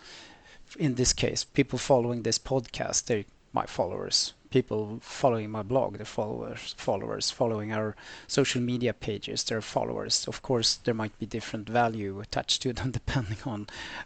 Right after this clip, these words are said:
on how close they are to you and how much they're saying yes to you and how much content they consume from you. But, but this enormous value that you bring, uh, that you will bring over time if you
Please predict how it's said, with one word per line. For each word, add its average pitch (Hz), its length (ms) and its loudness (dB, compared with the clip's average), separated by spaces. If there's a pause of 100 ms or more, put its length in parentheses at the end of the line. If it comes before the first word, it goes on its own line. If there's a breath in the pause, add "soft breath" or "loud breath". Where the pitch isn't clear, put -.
on 110 160 0
how 120 160 4
close 156 420 8
they - 140 0
are 101 160 2
to - 200 -4
you 101 280 -4
and 107 220 -8
how 110 200 -4
much 107 360 -4
they're 107 100 -4
saying 110 400 2
yes 135 280 4
to 113 100 -4
you 104 140 -6
and 104 100 -8
how 101 80 -4
much - 460 -2 (100)
content - 560 -2
they - 200 -2
consume 107 440 -6
from 113 260 -8
you. 110 120 -6
But, 113 280 -4 (680 loud breath)
but 117 180 0 (140)
this 131 200 2
enormous 135 480 4
value 110 340 -6
that - 220 -6
you 110 60 -8
bring, 104 360 -6 (580)
uh, 113 120 -2
that 117 180 0
you 113 120 -2
will 110 140 -2
bring 120 300 2
over 104 160 -8
time 110 500 0 (140)
if - 220 -6
you 110 240 -2